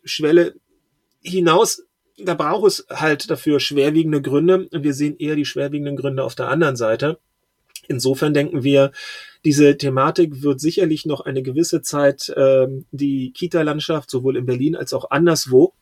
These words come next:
wobei anderswo gibt es teilweise sehr strenge Regeln schon diesbezüglich. Aber nun ja, es wird sicherlich die Kita-Landschaft noch eine Weile bewegen, aber generell, ähm, Einrichtungen vorzuschreiben, sie müssen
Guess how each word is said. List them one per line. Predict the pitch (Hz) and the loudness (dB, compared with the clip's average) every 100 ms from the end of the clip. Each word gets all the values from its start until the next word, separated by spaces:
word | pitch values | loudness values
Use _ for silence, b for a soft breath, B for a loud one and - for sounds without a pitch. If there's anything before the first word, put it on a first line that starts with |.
| - | -4
wobei | 92 98 | -2 -2
anderswo | 123 131 139 143 123 | -4 -4 -2 0 -2
gibt | 135 127 | -4 -8
es | - | -8
teilweise | 113 110 107 110 | -2 -2 -2 2
sehr | 117 | 2
strenge | 107 110 107 104 | 2 -2 -4 2
Regeln | 151 165 117 | 4 4 0
schon | 113 101 | -4 -4
diesbezüglich. | 113 - 120 - 127 151 190 - B B B - | -8 -10 -8 -2 0 4 4 2 B B B -4
Aber | 139 127 | 2 2
nun | 127 | 4
ja, | 156 294 B B B - | 2 0 B B B -4
es | 131 | 6
wird | 180 190 170 | 6 6 0
sicherlich | 156 175 165 - | 0 2 2 0
die | 143 | -10
Kita-Landschaft | - 160 156 156 156 | -6 -6 -4 -6 -6
noch | 156 - | -8 -8
eine | 135 127 117 | -10 -10 -8
Weile | 123 185 | -6 -4
bewegen, | 147 120 117 131 185 147 160 | -2 -4 -4 -4 -2 -2 -4
aber | 120 123 127 | -8 -8 -6
generell, | 123 156 170 151 143 147 - | -4 -2 -2 0 -2 -2 -4
ähm, | 127 127 | -6 -4
Einrichtungen | 123 147 156 - 139 127 | -4 -2 -2 -4 -4 -4
vorzuschreiben, | 120 147 - - - 139 139 151 | -2 -4 -4 -6 -4 0 0 -2
sie | 127 135 - | -4 -6 -6
müssen | 123 131 202 226 135 139 190 | -4 2 4 4 2 2 2